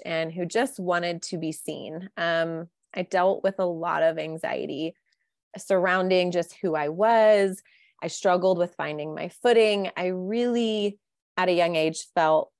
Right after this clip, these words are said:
like I wasn't seen. Um, and so when I drank and when I used drugs, I was seen and I was noticed and people liked me and I was fun and I was funny. And,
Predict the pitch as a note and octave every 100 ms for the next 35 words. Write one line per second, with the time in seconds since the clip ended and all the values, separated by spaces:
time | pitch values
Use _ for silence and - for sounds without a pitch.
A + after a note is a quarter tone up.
0 | - E3+ D3 D#3+ D3+ C#3+ D3 - - D3
1 | D3+ G3 G#3+ G#3 F3+ E3 D#3+ E3 F3 E3
2 | _ _ _ F#3+ F#3+ F#3+ F3+ E3+ E3+ -
3 | - D#3+ D#3 E3 G3+ B3 - - _ _
4 | _ _ F#3+ E3 D#3+ D#3+ D#3 D#3+ E3+ E3+
5 | F#3+ G#3+ A3+ F#3 - - D#3 D#3+ E3+ C4
6 | C#4+ F#3 D#3 D#3 D#3+ D#3+ F3+ F3 F3+ G#3+
7 | E3 - - D#3+ E3 - E3+ F#3 F3+ F3
8 | F#3 G#3+ - E3+ E3 D#3+ E3 D#3+ D#3+ F3+
9 | - A#3+ A#3+ F#3 E3 D#3 D#3 F3 - A3+
10 | A3+ F#3+ E3 - E3+ E3 E3 E3+